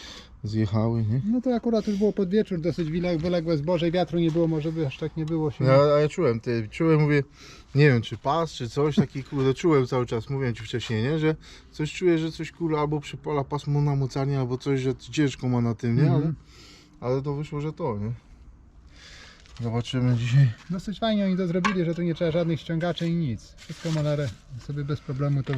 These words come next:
Speaker 2: wymienić.
Speaker 1: Można na polu tu wymienić, tak?
Speaker 2: No z tamtej strony było gorzej, bo jest koło pasowe.
Speaker 1: No z-, zobaczymy. Zobaczymy, jak to chodzi, pokręcimy, ale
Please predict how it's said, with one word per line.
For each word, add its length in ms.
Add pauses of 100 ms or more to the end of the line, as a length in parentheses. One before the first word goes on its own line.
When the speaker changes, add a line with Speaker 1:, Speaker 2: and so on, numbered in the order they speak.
(180)
Speaker 2:
wymienić. 500
Speaker 1:
Można 240
na 120
polu 200
tu 120
wymienić, 360
tak? 160
Speaker 2:
No 140
z 60
tamtej 260
strony 320
było 240
gorzej, 280
bo 80
jest 120
koło 220
pasowe. 440 (220)
Speaker 1:
No 100
z-, 380
zobaczymy. 480 (1400)
Zobaczymy, 420
jak 100
to 120 (280)
chodzi, 240
pokręcimy, 680
ale 180